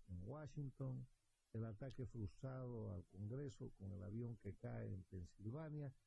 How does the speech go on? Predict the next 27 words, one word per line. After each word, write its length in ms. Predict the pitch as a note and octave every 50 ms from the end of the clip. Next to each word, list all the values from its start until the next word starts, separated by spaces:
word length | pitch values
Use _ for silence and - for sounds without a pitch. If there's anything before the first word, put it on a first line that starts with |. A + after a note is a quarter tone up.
| _ _ _ _ _ -
Eso 300 | - C#3+ C3+ - D#3+ D#3 - -
transforma 640 | D3 C#3+ C#3 C3+ - - - G#3 G3+ F3 E3 D#3 C3
totalmente 840 | - - C3+ B2 - F#3 F3+ F3+ D#3 D#3+ F3 E3+ D#3+ - - C3
lo 180 | A#2 A#2 A2 G2+
que 220 | - - B2+ B2+ C3
es 120 | A2+ - - - - -
la 120 | A2 A2
política 480 | G#2+ - A#2 A#2+ C#3 C#3+ - C3 A2 G#2+
interna 400 | A2+ G#2 - - B2+ A#2+ B2+ A#2+
y 40 | G#2+
la 120 | G2+ G2
política 500 | - - G2+ A2 A#2+ G2+ - A2 F#2+ G2+
exterior 420 | F#2 - - - G2+ G2+ A2 A2+ A2
de 80 | G2+ G2
Estados 360 | - - - A2+ G#2+ G2+ -
Unidos. 360 | G#2+ G2+ F#2 F#2 F2+ G2 G#2+ - - - _ _ _ _ _ _ _ _ _ -
Y 60 | C#3
el 80 | C#3 C3
presidente 480 | D3+ D#3+ C#3+ C#3+ G3 G#3 F#3+ - F#3+
Bush 200 | E3 D3+ F#3 F#3 - -
segundo 480 | E3+ D#3 C#3 C#3+ C3 B2+ B2+ C#3 D3+
es 100 | C#3+ -
el 140 | C3+ C3+ C3
autor 400 | B2+ B2 A2 - D#3 D3+ D3+ C#3+ C3+ - - - _ _ _ _ _ _ -
del 180 | - G#2+ C3+ C3+
progresivo 640 | - D3+ C#3+ C#3+ C3+ D#3 D#3 - - G#3 G3+ G3+
abandono 680 | F3+ D3+ C#3 C3+ C3+ C#3 C#3 F3+ F#3+ D#3 C3 B2 C3